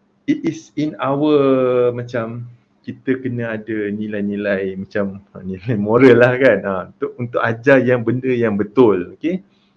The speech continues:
Uh, so <clears throat> dalam A I ni data is currency. Okey?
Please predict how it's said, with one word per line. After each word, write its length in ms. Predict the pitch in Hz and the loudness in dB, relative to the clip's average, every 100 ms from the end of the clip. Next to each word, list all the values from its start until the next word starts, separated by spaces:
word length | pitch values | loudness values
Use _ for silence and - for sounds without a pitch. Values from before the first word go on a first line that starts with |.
| _ | _
Uh, 240 | 92 95 87 | -10 -8 -8
so 360 | - 170 175 - _ _ _ - | -2 -2 -2 -10 _ _ _ -8
<clears throat> 320 | - 175 113 | -2 0 0
dalam 240 | 113 143 185 | 2 2 2
A 120 | 170 | 0
I 120 | 139 143 | 2 2
ni 180 | 180 254 - _ _ _ _ _ _ _ - | 2 -2 -6 _ _ _ _ _ _ _ -6
data 640 | 104 113 - 160 147 - | -2 -2 2 2 2 0
is 220 | 127 120 - | -6 -8 -2
currency. 640 | 117 131 123 143 95 - _ _ _ | 0 0 0 -4 -4 -8 _ _ _
Okey? 360 | 92 180 226 | -6 -4 -4